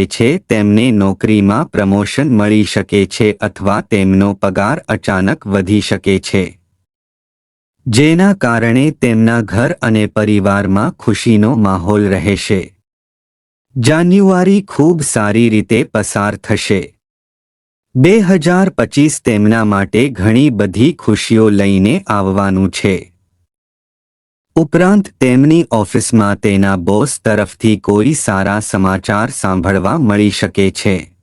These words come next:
મિત્રો, જો તમે તમારી નોકરી બદલવાનું વિચારી રહ્યા છો તો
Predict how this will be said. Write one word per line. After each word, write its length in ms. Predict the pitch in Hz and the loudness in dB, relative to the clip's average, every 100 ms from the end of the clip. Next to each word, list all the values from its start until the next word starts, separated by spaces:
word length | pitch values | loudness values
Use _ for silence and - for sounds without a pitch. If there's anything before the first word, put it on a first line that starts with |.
| _ _ _ _ _ _ _ _ _ _ _ | _ _ _ _ _ _ _ _ _ _ _
મિત્રો, 420 | 113 110 - - 196 214 - - | 0 2 0 0 2 0 -4 -8
જો 220 | 113 160 208 | 0 2 2
તમે 340 | 190 165 180 | 2 2 2
તમારી 560 | 185 110 101 107 107 117 | 2 0 0 0 2 2
નોકરી 480 | 104 98 98 - 139 | 2 2 0 0 0
બદલવાનું 760 | 123 101 101 107 98 101 98 107 | 2 0 2 0 0 0 0 0
વિચારી 500 | 98 101 101 104 104 104 | 0 -2 -2 -2 0 0
રહ્યા 400 | 98 87 98 95 | 0 0 -2 -2
છો 220 | - 98 | -2 -2
તો 200 | 87 104 | 0 -2